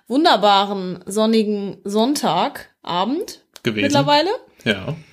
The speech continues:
Speaker 1: Äh, und wollen jetzt mal mit euch darüber
Speaker 2: Übers Reisen
Speaker 1: reden.
Speaker 2: reden. <laughs>
Speaker 1: Genau.
Speaker 2: Oh.
Speaker 1: Überraschung. Äh, darüber reden, warum eine Langzeitreise oder eine Weltreise,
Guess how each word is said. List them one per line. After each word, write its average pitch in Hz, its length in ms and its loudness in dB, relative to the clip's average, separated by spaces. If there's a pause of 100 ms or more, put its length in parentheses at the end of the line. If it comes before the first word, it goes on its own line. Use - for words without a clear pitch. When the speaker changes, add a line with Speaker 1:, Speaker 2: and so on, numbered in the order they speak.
(540)
Speaker 1:
Äh, 294 500 2 (400)
und 539 240 -2
wollen 262 300 4 (180)
jetzt 240 240 -4
mal 208 220 0
mit 294 180 -8
euch 233 680 -4 (280)
darüber 269 240 0
Speaker 2:
Übers 269 160 4
Reisen 381 380 2
Speaker 1:
reden. 117 340 0
Speaker 2:
reden. - 0 - (300)
<laughs> 392 100 -2
Speaker 1:
Genau. 269 300 0 (680)
Speaker 2:
Oh. 220 200 2 (280)
Speaker 1:
Überraschung. 320 520 -6 (400)
Äh, 294 220 0
darüber 403 380 4
reden, 370 280 0
warum 254 340 -2
eine 226 680 0 (440)
Langzeitreise 214 1300 -2
oder 226 200 -2
eine 226 200 -2
Weltreise, 240 580 0